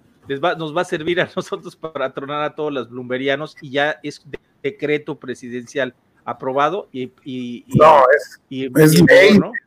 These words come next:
Speaker 2: legislativo, ¿no?
Speaker 1: Ya es le-, ya, ya es ley, ajá, es correcto. Entonces, ah, el, ya les vamos a poder solicitar a la sociedad, a la, a la Unidad de Inteligencia Financiera de la Secretaría de Hacienda y Crédito Público, pues, todos los datos de estos pelados.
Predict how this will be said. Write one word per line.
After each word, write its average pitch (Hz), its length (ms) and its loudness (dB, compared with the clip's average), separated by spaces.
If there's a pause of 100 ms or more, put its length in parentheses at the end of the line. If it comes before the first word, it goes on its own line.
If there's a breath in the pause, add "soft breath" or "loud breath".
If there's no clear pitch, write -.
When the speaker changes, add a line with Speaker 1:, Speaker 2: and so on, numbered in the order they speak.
(360)
Speaker 2:
legislativo, 175 440 6
¿no? 156 340 4
Speaker 1:
Ya 170 80 2
es 175 140 -2
le-, - 180 -2 (100)
ya, 175 180 -2
ya 175 160 2
es 160 140 -2
ley, 185 300 0
ajá, 147 160 -10
es 139 80 -10
correcto. 156 360 -8 (280)
Entonces, 165 260 0
ah, 190 80 -6
el, 165 320 -6
ya 185 180 4
les 196 100 0
vamos 196 200 2
a 170 40 -10
poder 185 200 -2
solicitar 175 480 -6
a 143 100 2
la 123 160 -4
sociedad, 143 400 -12
a 131 140 -6
la, 120 440 -8 (300)
a 120 140 -10
la 131 100 -4
Unidad 143 240 -8
de 170 80 -8
Inteligencia 151 420 -14
Financiera 165 380 -10
de 160 60 -6
la 135 60 -8
Secretaría 131 360 -8
de 160 80 -2
Hacienda 165 300 -8
y - 20 -20
Crédito 135 300 -10
Público, 190 420 -12 (400)
pues, 277 160 -8
todos 165 180 -2
los 143 140 -8
datos 131 260 -6
de 123 60 -14
estos - 140 -16
pelados. 101 340 -16